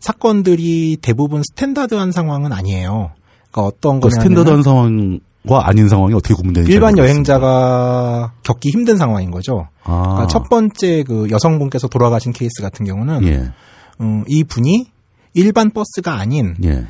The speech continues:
Speaker 1: 불법 버스에 탔었어요. 근데 이거는 딱 봐도 알 수 있거든요.
Speaker 2: 불법 버-, 버스라는 건 우리나라로 치면 나라시 같은 건가요? 그냥
Speaker 1: 음.
Speaker 2: 사설로 돈 주고 계약해서 가는
Speaker 1: 그쵸. 그
Speaker 2: 예.
Speaker 1: 버스가 학원 버스였는데
Speaker 2: 예.
Speaker 1: 얘네들이 술을 먹고서
Speaker 2: 음.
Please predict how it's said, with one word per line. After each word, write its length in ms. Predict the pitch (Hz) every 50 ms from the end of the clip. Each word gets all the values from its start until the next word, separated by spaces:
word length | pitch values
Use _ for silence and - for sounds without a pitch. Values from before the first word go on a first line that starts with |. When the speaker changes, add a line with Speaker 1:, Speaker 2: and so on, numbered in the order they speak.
| - _
Speaker 1:
불법 380 | - 135 123 120 - 233 226 -
버스에 280 | 107 - - - 117
탔었어요. 680 | 101 - 101 - - 113 - - 101 101 104 110 104 95 - - -
근데 200 | - 131 139 131
이거는 280 | 120 135 143 139 131 123 - _ _ _
딱 140 | - 175 -
봐도 280 | - - - 107 117 117 - - -
알 340 | - 117 117 120 127 135 139
수 160 | - - 147
있거든요. 440 | - - 117 107 - 104 104 127 180 - - _ - -
Speaker 2:
불법 260 | - - - - 147 -
버-, 80 | - - - -
버스라는 320 | - 131 127 - 123 117 107
건 120 | 127 139 104
우리나라로 260 | 90 98 101 104 95
치면 220 | - - 120 117 110
나라시 300 | - 76 80 95 92 -
같은 220 | 90 87 - -
건가요? 340 | 80 69 67 65 67 73 107 - - _ _ _ -
그냥 180 | - 92 -
Speaker 1:
음. 60 | - 107
Speaker 2:
사설로 560 | 104 131 123 147 131 123 117 104 98 95 90 - -
돈 180 | - 107 107
주고 160 | 98 95 90 87
계약해서 340 | - 90 85 - - 85
가는 160 | 85 - 80 78
Speaker 1:
그쵸. 180 | 76 139 - -
그 120 | - 143
Speaker 2:
예. 40 | -
Speaker 1:
버스가 560 | - 226 - - - - - 202 175 107 92 - _
학원 320 | - - 269 311 311 285
버스였는데 680 | - 214 - - 143 120 110 104 101 113 160 180 139 90 92
Speaker 2:
예. 280 | 87 80 73 69 64 60 64 - _ - 123
Speaker 1:
얘네들이 280 | 127 151 165 156 160 160 160
술을 220 | - - 247 247
먹고서 520 | 208 127 117 - 131 120 - 196 233 269 - _ -
Speaker 2:
음. 260 | 82 82 82 82